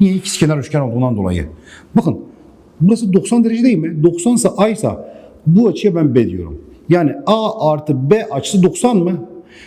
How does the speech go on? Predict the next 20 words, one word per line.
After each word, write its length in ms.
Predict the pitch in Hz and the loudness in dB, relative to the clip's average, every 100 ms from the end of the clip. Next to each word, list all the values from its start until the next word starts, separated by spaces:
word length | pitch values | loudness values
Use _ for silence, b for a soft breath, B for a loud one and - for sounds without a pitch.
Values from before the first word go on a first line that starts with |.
| B - - | B -6 2
Bakın, 240 | 220 196 | 4 4
burası 280 | 240 233 160 | 2 0 2
doksan 340 | 165 175 240 | 2 0 0
değil 140 | 262 233 | 2 2
mi 80 | |
arkadaşlar? 380 | 147 127 156 160 156 | 0 -4 -4 -6 0
A 160 | 190 226 | 0 0
ise 280 | 226 180 170 B B B - | -2 -4 -6 B B B -2
bu 220 | 151 208 | 2 2
açıda 300 | 202 202 202 | 2 0 0
böyle 280 | 214 208 151 | 2 2 2
B 100 | 208 | 2
olmaz 420 | 214 214 233 185 | 2 2 2 0
mı? 240 | 139 160 - - - - b b b b - 147 | -2 -4 -8 -16 -18 -20 b b b b 2 4
Doksansa 520 | 196 196 233 233 233 - | 4 0 -2 -2 -2 0
A 140 | 214 | 0
ise 280 | 214 165 170 | 0 -2 0
burası 320 | 208 202 160 | 0 0 2
B 120 | 226 | 2
midir? 420 | 185 117 131 - | 2 -4 -8 -14